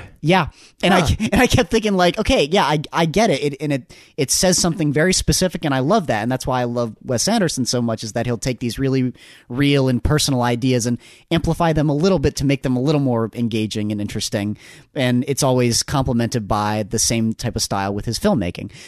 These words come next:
Speaker 1: But this was the exact same Wes Anderson type of writing that you see in a lot of his movies,
Speaker 2: <laughs> This
Speaker 1: but n-,
Speaker 2: pains me.
Speaker 1: none of the filmmaking. And I was like, "What is, uh, what, uh, uh,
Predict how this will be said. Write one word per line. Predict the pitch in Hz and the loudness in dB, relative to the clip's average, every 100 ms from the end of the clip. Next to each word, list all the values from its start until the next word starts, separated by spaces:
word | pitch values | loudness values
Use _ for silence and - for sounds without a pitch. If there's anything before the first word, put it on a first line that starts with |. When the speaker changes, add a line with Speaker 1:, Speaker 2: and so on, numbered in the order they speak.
| 160 - | -16 -4
Speaker 1:
But | 160 131 | -2 2
this | 208 220 175 | 4 4 2
was | 165 156 143 - - - _ _ | 2 2 2 -2 -6 -18 _ _
the | 151 160 | 0 2
exact | 143 180 247 | 4 2 2
same | - 233 190 | 2 2 2
Wes | 165 165 | 2 2
Anderson | 156 147 139 139 | 2 2 0 0
type | - 143 | 0 0
of | 127 113 | 0 2
writing | 131 110 85 101 - | 2 2 -2 -4 -4
that | 139 135 | -2 0
you | |
see | 123 147 | 0 0
in | 127 | 0
a | |
lot | 123 139 | 2 2
of | 147 | 2
his | 127 | 2
movies, | 123 110 107 - | 2 2 0 0
Speaker 2:
<laughs> | |
This | - 196 - | -2 -2 0
Speaker 1:
but | 196 | 2
n-, | 190 | 4
Speaker 2:
pains | 190 117 120 | 2 2 -4
me. | - 135 | -8 -6
Speaker 1:
none | 160 165 202 247 285 | 0 4 6 6 4
of | 233 | 4
the | 165 | 4
filmmaking. | 180 240 262 196 135 - 165 | 4 4 4 6 2 2 2
And | 202 | 4
I | |
was | 220 185 | 6 6
like, | 208 170 - - - - - | 4 2 -2 -14 -16 -14 -8
"What | 156 254 285 | 0 2 2
is, | 220 - | -2 2
uh, | 262 311 - | 4 4 2
what, | 208 - - | -2 -4 -2
uh, | 220 - - | -6 -4 0
uh, | 269 302 | 2 4